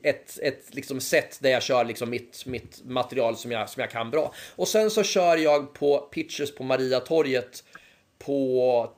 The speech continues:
tisdag nästa vecka. Eh, och då blir det också <laughs> material som jag kan bra, tänkte jag säga. <laughs>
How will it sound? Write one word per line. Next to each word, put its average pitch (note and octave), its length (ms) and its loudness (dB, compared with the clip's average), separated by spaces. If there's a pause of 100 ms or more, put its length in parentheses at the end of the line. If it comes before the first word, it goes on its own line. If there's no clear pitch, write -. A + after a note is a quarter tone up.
(140)
tisdag - 1080 -4
nästa B2+ 300 -2
vecka. A#2+ 420 0 (380)
Eh, A#2+ 540 -2 (200)
och D#3 220 -2
då D3+ 320 2
blir E3+ 200 2
det F3+ 60 4
också - 300 0
<laughs> G3 100 2
material G#3 440 -2
som - 120 -14
jag - 100 -6
kan D#3+ 260 -6
bra, D3 200 -2
tänkte - 260 -6
jag - 80 -16
säga. - 200 -6 (240)
<laughs> C#4 80 2